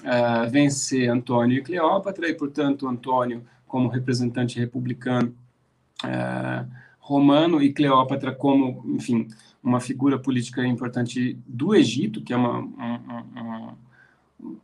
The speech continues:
um centro de influência relevante que os romanos também querem conquistar. Enfim, vai aparecer, eh, Cleópatra e Dido e uma espécie de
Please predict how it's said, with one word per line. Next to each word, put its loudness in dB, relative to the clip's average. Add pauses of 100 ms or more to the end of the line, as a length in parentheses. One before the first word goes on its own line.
(160)
um 0
centro 2
de 2
influência 0
relevante 0
que -2
os -2
romanos 0
também -12
querem -12
conquistar. -2 (280)
Enfim, 2 (300)
vai 8
aparecer, 2
eh, 0
Cleópatra 2
e 2
Dido 2
e 10
uma 6
espécie 0
de 2